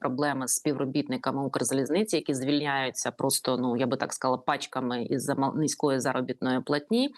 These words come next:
Я своїм колегам по депутатському корпусу кажу, що якщо ми будемо так відноситися до Укрзалізниці і от просто там популістично її використовувати, то,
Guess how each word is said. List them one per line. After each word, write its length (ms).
Я 220
своїм 280
колегам 480
по 100
депутатському 640
корпусу 500
кажу, 280
що 120
якщо 260
ми 120
будемо 280
так 200
відноситися 580
до 140
Укрзалізниці 800
і 200
от 180
просто 340
там 260
популістично 680
її 120
використовувати, 720
то, 260